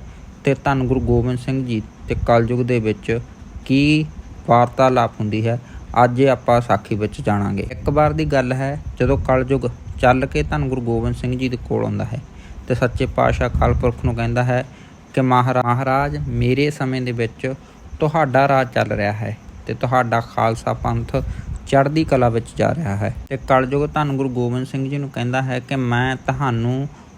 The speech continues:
ਕੁਝ ਬੇਨਤੀਆਂ ਕਰਨਾ ਚਾਹੁੰਦਾ ਹਾਂ ਅਕਾਲ ਪੁਰਖ।"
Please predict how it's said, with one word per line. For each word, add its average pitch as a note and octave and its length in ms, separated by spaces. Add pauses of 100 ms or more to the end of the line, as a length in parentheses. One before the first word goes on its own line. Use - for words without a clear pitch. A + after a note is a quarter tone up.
ਕੁਝ D#3 320 (180)
ਬੇਨਤੀਆਂ C3 520
ਕਰਨਾ B2 300
ਚਾਹੁੰਦਾ A#2 340
ਹਾਂ A#2+ 220
ਅਕਾਲ G2+ 300
ਪੁਰਖ।" - 340